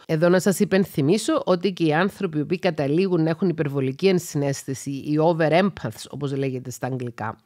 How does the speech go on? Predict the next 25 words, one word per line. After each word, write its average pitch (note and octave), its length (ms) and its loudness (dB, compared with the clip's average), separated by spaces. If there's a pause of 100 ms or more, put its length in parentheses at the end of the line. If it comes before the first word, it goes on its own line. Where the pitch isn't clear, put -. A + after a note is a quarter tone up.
(440)
που E3+ 100 0
συνήθως E3 500 2
είναι E3+ 160 2
και D#3 100 -2
αυτοί - 240 -4
που, D#3+ 280 -2 (200)
α, D3+ 100 -2 (220)
αναπτύξουν, D#3 600 0 (200)
αναπτύσσουν D3 1120 0 (340)
συνεξάρτηση, D#3+ 1080 -2 (540)
και G#3 100 2
αυτοί - 280 2
έχουν G#3 300 6
μεγαλώσει C#3+ 600 0
δύσκολα. B2+ 640 -6 (220)
Αλλά D3+ 300 2
έχουν A#3+ 220 0
επιλέξει F3+ 600 -2 (420)
ένα F#3 380 4
δρόμο, C#3 480 -2 (500)
ο G#3 120 2
οποίος A#3+ 560 2
είναι D4 260 2
να C4 160 2
γι-, G3+ 260 0